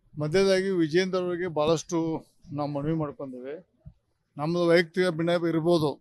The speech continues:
ಆದ್ರೆ ಭಾರತೀಯ ಜನತಾ ಪಕ್ಷ ಅಧ್ಯಕ್ಷ ಆದ ನಂತರ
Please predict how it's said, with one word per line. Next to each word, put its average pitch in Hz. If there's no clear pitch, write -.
ಆದ್ರೆ 156
ಭಾರತೀಯ 131
ಜನತಾ 165
ಪಕ್ಷ 156
ಅಧ್ಯಕ್ಷ 160
ಆದ 151
ನಂತರ 151